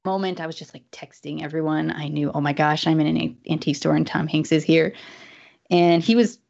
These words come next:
just talking to the people forever. So I started just pacing around the antique store, um,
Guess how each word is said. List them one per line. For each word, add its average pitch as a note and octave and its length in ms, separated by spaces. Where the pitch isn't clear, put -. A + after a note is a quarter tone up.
just - 180
talking D#3+ 360
to C#3+ 40
the D#3+ 80
people F3 220
forever. D#3 340
So F#3 140
I F#3 60
started C#4+ 280
just G3+ 160
pacing F#3+ 360
around F3 240
the E3+ 100
antique D#3+ 300
store, E3 420
um, E3 460